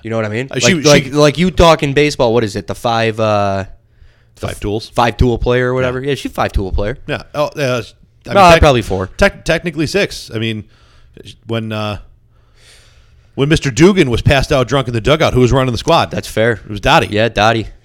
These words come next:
Speaker 1: Dottie, Dottie stepped up.
Speaker 2: Yeah.
Speaker 1: That's the leadership.
Speaker 2: Yeah.
Speaker 1: Love it.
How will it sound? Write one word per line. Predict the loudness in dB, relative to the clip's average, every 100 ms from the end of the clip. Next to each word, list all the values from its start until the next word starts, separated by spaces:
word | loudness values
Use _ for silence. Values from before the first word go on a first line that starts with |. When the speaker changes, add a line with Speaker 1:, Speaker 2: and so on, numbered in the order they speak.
| _
Speaker 1:
Dottie, | -2 -2 -2
Dottie | -2 -2
stepped | 0 -2 0
up. | 0 -2 -6 -6
Speaker 2:
Yeah. | -4
Speaker 1:
That's | -2
the | -2
leadership. | 0 0 0 -4 -6 -2
Speaker 2:
Yeah. | 2
Speaker 1:
Love | 4
it. | 2